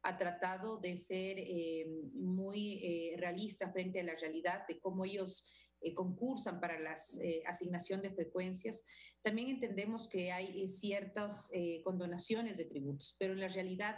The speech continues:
esto no aplica. Por ejemplo, yo le voy a comentar, abogado,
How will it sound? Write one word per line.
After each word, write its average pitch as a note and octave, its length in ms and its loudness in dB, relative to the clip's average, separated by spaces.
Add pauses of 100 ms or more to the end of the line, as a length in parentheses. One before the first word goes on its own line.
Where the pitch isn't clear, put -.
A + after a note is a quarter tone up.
esto A#3+ 240 0
no G#3 100 0
aplica. A#3+ 460 -2
Por F#3 100 2
ejemplo, G#3+ 340 2
yo G#3+ 140 0
le G#3+ 80 0
voy G3+ 200 0
a G3+ 100 -4
comentar, F#3 360 2
abogado, F3+ 520 0